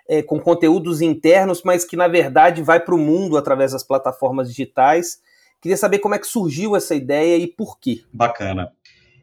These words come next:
Speaker 2: Então, é, desde que o atual presidente Flávio assumiu a presidência da fieng, e aí vamos, vamos chegar aí ao final do, do,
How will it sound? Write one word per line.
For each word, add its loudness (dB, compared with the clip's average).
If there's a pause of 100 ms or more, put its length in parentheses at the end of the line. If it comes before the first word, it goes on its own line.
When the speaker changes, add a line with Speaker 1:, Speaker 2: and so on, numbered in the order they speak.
Speaker 2:
Então, -4
é, -2 (300)
desde -2
que -4
o -6
atual -2
presidente -8
Flávio -4
assumiu -6 (480)
a -12
presidência -6
da -10
fieng, -8
e -8
aí -6
vamos, -10 (220)
vamos -14
chegar -8
aí -8
ao -6
final -8
do, -18
do, -20